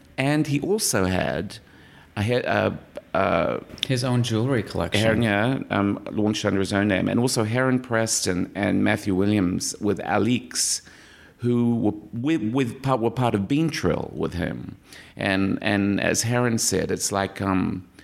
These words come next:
Speaker 1: it's like when the Japanese came to Paris in the early eighties, that's, these streetwear people are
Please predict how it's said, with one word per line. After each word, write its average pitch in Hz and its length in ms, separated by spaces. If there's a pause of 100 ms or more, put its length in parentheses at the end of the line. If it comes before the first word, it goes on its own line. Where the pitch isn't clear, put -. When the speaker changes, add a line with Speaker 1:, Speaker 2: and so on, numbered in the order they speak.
(180)
Speaker 1:
it's 117 160
like 117 140
when 107 120
the 104 60
Japanese 117 540
came 87 240
to 80 60
Paris - 480
in 90 80
the 95 100
early 92 200
eighties, 101 440
that's, - 300
these 120 200
streetwear - 600
people 78 440
are 101 60